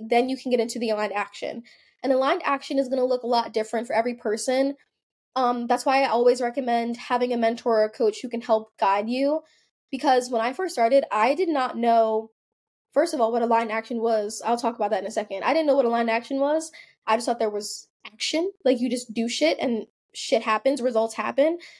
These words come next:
But no, that's not aligned action. And so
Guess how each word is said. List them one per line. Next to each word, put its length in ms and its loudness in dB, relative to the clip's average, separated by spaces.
But 80 2
no, 120 4
that's 160 0
not 140 2
aligned 240 2
action. 540 0
And 160 -2
so 380 2